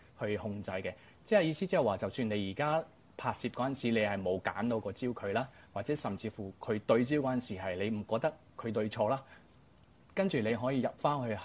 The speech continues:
呃，個編輯嗰度呢，你自己再 lock 返，或者手動對焦返嗰，嗰樣嘢。咁其實出嚟個效果都好立體感啊，係啊。呢幾樣嘢我就覺得比較，哦，哇，好多，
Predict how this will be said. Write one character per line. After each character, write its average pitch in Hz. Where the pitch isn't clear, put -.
呃， 113
個 120
編 143
輯 147
嗰 110
度 101
呢， 110
你 117
自 92
己 -
再 107
lock 110
返， 110
或 104
者 123
手 117
動 107
對 101
焦 123
返 117
嗰， 104
嗰 110
樣 101
嘢。 82
咁 156
其 151
實 107
出 -
嚟 127
個 110
效 95
果 104
都 156
好 -
立 113
體 107
感 92
啊， 107
係 101
啊。 107
呢 226
幾 269
樣 190
嘢 110
我 101
就 101
覺 104
得 123
比 107
較， 104
哦， 92
哇， 143
好 135
多， 170